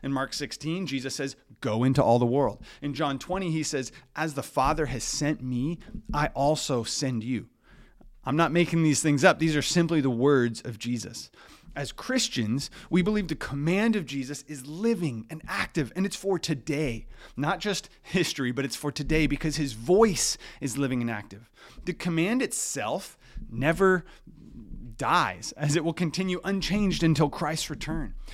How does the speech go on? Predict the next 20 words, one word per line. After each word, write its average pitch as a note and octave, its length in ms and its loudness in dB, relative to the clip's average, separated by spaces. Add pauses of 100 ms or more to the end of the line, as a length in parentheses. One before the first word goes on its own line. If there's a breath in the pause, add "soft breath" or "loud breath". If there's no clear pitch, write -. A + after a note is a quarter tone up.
(140 loud breath)
both D3+ 200 6
for D#3+ 160 4
us C#3+ 160 2
individually A#2+ 800 2 (200 loud breath)
and C3 180 0
for D3+ 80 -2
the C3 100 0
rest C#3+ 360 -2
of D3+ 100 -4
humanity B2 500 0
as A2 120 -2
we A2 100 0
know G#2+ 220 -2
it. - 180 -18 (300 soft breath)
Our F3 280 8
job B2 600 4 (180 soft breath)
is A#2+ 160 -4
simply B2+ 680 0 (220)
to C#3+ 140 2
obey. A2 460 -2